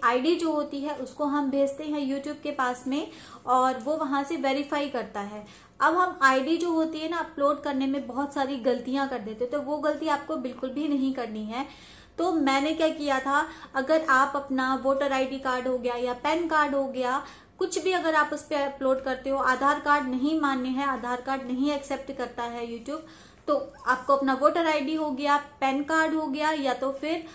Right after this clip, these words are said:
पासपोर्ट हो गया, ठीक है। तो ये और ड्राइविंग लाइसेंस, चार चीज़ें होती हैं जो वो आजकल ले रहा है। तो जब भी आप उसको अपलोड करते हो, पहले तो आप अपना पूरा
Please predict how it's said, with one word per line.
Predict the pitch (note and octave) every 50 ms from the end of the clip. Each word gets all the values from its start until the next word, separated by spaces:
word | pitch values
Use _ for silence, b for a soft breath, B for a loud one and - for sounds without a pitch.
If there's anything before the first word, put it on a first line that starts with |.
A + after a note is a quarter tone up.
| B B B B B -
पासपोर्ट | D4+ D#4 F4 F4 - - F4+ F4+ F4+ F4+ D4+
हो | D4 C#4
गया, | A#3 A#3 B3 B3+
ठीक | B3+ D#4+ D#4+ E4 A#4
है। | A4+ F4+ B B B B B -
तो | C#4+
ये | C4 C4+ D4+ D#4 D#4 D4+
और | - B3 B3+ C4+
ड्राइविंग | B3+ C#4+ D4 C#4+ C4+ D4 C#4 C4
लाइसेंस, | B3 A3+ A3 G#3+ A#3+ A3+ A3+ G#3 G3
चार | - D4 C#4 C#4+ D#4 D#4
चीज़ें | E4 E4+ E4 E4 E4+
होती | E4 D#4+ D#4+ D#4+ E4 D#4+ D#4+
हैं | E4 D#4+
जो | D#4+ D#4
वो | D4 C#4+
आजकल | C4+ B3+ B3+ B3+ - - C4
ले | C4 B3+ B3+ C4 C4
रहा | C4+ C#4 B3+ C4+
है। | C4+ C#4 D4 D#4+ D#4+ B B B B B B B B B - -
तो | E4+ F#4+ G4+ D4+
जब | C4+ D#4+ D4 B3+ B3+
भी | - F#4 G4
आप | E4 D4+ D4+ D#4+ - D#4+
उसको | D#4 D4+ - - E4+ E4
अपलोड | D#4+ - - C4+ C4 C#4 C#4 C#4 -
करते | D#4 C#4+ C#4 C#4 - C#4 C#4
हो, | - -
पहले | C#4+ D4 C4+ C4 C4 C#4
तो | C4+ C#4
आप | C4+ C4 C4 C4 -
अपना | C4+ C4+ C#4 C#4 C#4
पूरा | C4+ C#4 C#4 C#4+ C4